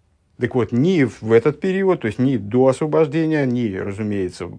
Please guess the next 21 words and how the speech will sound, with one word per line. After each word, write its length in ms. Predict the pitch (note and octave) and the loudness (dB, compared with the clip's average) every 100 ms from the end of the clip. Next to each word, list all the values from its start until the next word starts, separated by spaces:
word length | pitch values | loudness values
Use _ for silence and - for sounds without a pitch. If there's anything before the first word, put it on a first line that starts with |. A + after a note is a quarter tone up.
| - | -10
при 120 | G#2+ | -6
освобождении, 640 | G2 - G#2+ G#2+ B2 G#2 | -6 -6 -4 -2 -2 -4
но 160 | G2+ G2+ | -6 -8
тут 220 | A2 G2 | -8 -8
вроде 260 | G#2 G2+ F#2+ | -8 -8 -8
все 200 | - G#2 | -10 -8
понятно, 540 | F#2 G#2+ G3 A3 G3+ | -6 -2 -2 -2 -6
потому 300 | F3+ - D#3+ | -8 -10 -8
что 300 | D3 D#3 D3+ - - | -8 -8 -8 -12 -6
Ребе 260 | A#2+ A#2 | -4 -2
таки 280 | G#2+ A2+ A#2+ | -6 -8 -8
был 200 | A2+ A#2 | -4 -4
реабилитирован, 760 | A#2 A2+ B2 C3 C3 A#2+ A2+ A2 | -2 -4 -2 -4 -2 -2 -4 -4
да, 180 | E3+ F#3 - - _ _ _ _ _ _ _ _ _ - | -4 -4 -12 -20 _ _ _ _ _ _ _ _ _ -6
ни 440 | A#2+ C#3 A#3+ B3+ | -2 2 4 4
после 600 | E3+ - F#3+ A3 F#3 E3+ | 2 2 2 2 0 0
этого 640 | E3 D3 B2 G#2 F2 E2 - _ _ _ _ _ _ _ _ _ _ _ _ _ _ _ _ _ _ _ _ _ _ _ _ _ _ _ _ _ _ | 2 2 2 -2 -6 -10 -14 _ _ _ _ _ _ _ _ _ _ _ _ _ _ _ _ _ _ _ _ _ _ _ _ _ _ _ _ _ _
те, 220 | E3 C#3+ | 2 2
кто 200 | - A#2+ | 0 -2
занимались 640 | A2 C3 C#3+ C3+ G#2 F#2 | 2 2 4 2 2 0
активно 640 | A#2 - D3 A2 F#2+ E2+ | -4 -4 -2 -2 -2 -8